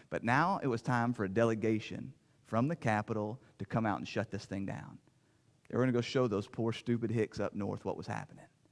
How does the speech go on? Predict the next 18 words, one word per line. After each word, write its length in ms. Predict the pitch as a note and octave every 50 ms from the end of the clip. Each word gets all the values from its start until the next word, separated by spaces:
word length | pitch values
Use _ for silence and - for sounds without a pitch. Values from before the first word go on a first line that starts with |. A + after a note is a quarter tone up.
| _ _ _ _ _ _ _ _ -
who 160 | C3+ C3+ C3
this 180 | A2+ A#2 A2 -
Jesus 560 | A2+ F#2+ A2+ A2+ A2+ G2+ G2 G2 E2+ - -
really 240 | G2+ G2 F#2+ G2 F2+
was. 520 | - - D2 D2 - - - - - - _ _ - - - -
And 60 | -
this 100 | D3 -
wasn't 220 | D#3+ D#3+ E3+ F3 D#3+
a 20 |
fact-finding 680 | - - D3 C#3 D3 - - - G2 G2+ G2 F2 - -
mission. 400 | F2+ F#2+ F#2+ - - - - - - - _ _ _ _ _ _
They 120 | - A2+ B2
had 100 | D3 F3
already 160 | F3+ D#3+ D#3
made 220 | D3 D3 D3 D#3
up 100 | D#3 -
their 80 | - D#3+
minds. 680 | D#3+ D3 C3 A2 C2+ - - A2 C3+ C#3+ - - -